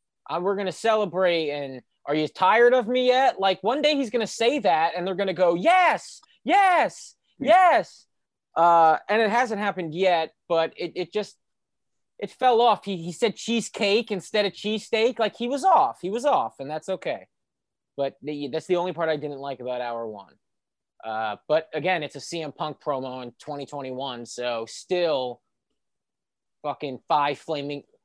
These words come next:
Speaker 1: four and a half flaming bowling pins for just existing, but he fumbled.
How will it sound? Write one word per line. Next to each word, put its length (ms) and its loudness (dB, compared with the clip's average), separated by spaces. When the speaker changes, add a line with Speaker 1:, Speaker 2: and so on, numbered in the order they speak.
Speaker 1:
four 160 -4
and 80 -4
a 20 -10
half 240 -6
flaming 380 -4
bowling 340 -2
pins 420 -14
for 120 -10
just 260 -12
existing, 680 -10
but 120 -10
he 120 -10
fumbled. 480 -6